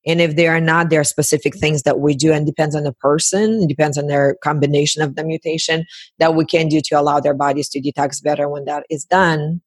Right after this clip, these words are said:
then the body goes, "Oh, I'm not in survival mode anymore. Now I can digest better. I can absorb better.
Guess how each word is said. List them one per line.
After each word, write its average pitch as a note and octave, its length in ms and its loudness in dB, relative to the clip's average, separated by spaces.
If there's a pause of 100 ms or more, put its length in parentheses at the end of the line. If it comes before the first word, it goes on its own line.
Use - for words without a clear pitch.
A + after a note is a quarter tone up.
(500)
then D#3 460 0
the D3+ 100 0
body D3+ 200 2
goes, D#3+ 300 -2
"Oh, F3+ 580 2
I'm G#3+ 200 0
not C4 180 0
in A3+ 80 0
survival A3+ 520 0
mode G3 260 2
anymore. F3+ 400 0
Now F3+ 200 2
I F3 120 -2
can E3 280 -10 (120)
digest E3 580 0
better. D3+ 220 2
I D3 100 2
can D3+ 180 -8
absorb E3+ 600 -2
better. D3 440 2